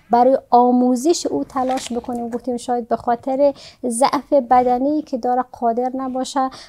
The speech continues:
من می‌گم ساعت‌های طولانی در صنف حضور داشته باشه، باز هم این دانش و آگا-، آگاهی را می‌طلبه که والدین برای آموزش این، من می‌گم از معلم خصوصی، حتی آموزش خودشان،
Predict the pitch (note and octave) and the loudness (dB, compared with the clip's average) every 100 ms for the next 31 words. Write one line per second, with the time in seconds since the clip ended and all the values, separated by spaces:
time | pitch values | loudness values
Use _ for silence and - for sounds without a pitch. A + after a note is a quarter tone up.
0 | _ A#3+ A#3+ A#3 B3 - B3 A#3+ - C4 | _ -4 -2 -2 -6 0 2 0 -2 -2
1 | C#4+ C#4+ - C4 A#3 A#3 A#3+ A3+ A3+ - | -2 -4 -2 -2 0 -2 -2 -2 -2 -2
2 | D#4 E4+ D#4+ - A#3+ A#3+ A#3 A#3 A#3 - | 0 2 0 -4 -4 0 0 -2 -4 -4
3 | A#3 A#3 A#3 C#4 C4 - - G#3 A#3 D#4 | -4 -2 -2 -2 -4 -8 -14 0 6 6
4 | F4 - E4 D4 - C#4+ A#3+ A#3+ B3 C4 | 6 2 -2 -2 -2 -2 -2 -2 -2 -4
5 | - - B3 A#3 A#3 - - A#3 A3+ A#3+ | -4 2 2 2 -2 0 2 2 4 4
6 | A#3 C4+ D4 C4 C4 D#4 D4+ C#4 C4+ C4 | 4 2 -2 -2 0 -2 -2 -4 -4 -4
7 | C4+ - A3+ A#3 A#3 A#3 A3+ C#4 C#4+ - | -6 -6 -4 0 0 -2 -2 -2 -2 -4
8 | - _ G#3 B3 C#4 D4+ - B3 B3 B3 | -20 _ 2 4 4 2 2 2 2 -2
9 | B3 D#4 - D4 C#4 C4 B3+ B3+ B3 A3+ | -2 -4 -2 -2 -2 -2 -4 -2 -2 -2
10 | A3+ G#3+ A#3 A3+ B3+ C#4+ - C#4 - C4 | -2 -4 -4 -2 -2 -2 -4 -6 -6 -4
11 | C#4 B3+ C#4+ - - D4+ D4 D4 D4+ F4 | -6 -4 -4 -2 2 4 6 4 2 2
12 | F4+ - G4+ G#4 D#4+ - C4 | 0 0 -2 0 -2 -2 -4